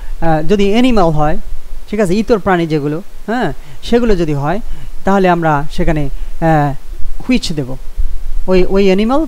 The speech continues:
প্লাস which। আর প্লেস যদি হয়, তাহলে where, ব্যক্তি হলে, আহ, who, যেমন, আহ, I know করিম who is a doctor,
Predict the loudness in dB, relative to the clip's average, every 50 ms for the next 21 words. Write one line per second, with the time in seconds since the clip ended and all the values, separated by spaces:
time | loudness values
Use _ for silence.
0 | -2 -2 0 0 0 -2 -4 -6 -6 -6 -6 -8 -8 -4 -2 -2 -2 -4 -6 -8
1 | -10 -10 -10 -12 -14 -16 -16 -18 -18 -12 -6 -2 -2 -2 -2 -2 0 2 2 2
2 | 2 2 0 -2 0 0 2 2 2 2 2 2 2 2 0 0 0 -2 -4 -6
3 | -12 -14 -14 -14 -14 -12 -4 0 0 0 2 2 2 2 2 2 2 0 -2 -4
4 | -6 -6 -6 -8 -8 -6 -4 -2 0 2 2 4 4 2 0 -2 -6 -8 -8 -8
5 | -10 -10 -8 -6 -6 -4 0 2 2 2 2 2 -2 -8 -12 -10 -8 -6 -4 -4
6 | -2 -2 0 0 0 0 0 -2 -2 -6 -8 -10 -12 -10 -6 -4 -2 -2 0 0
7 | 0 2 2 2 2 2 2 2 2 2 2 0 0 0 0 0 0 0 0 -2
8 | -2 -4 -4 -8 -8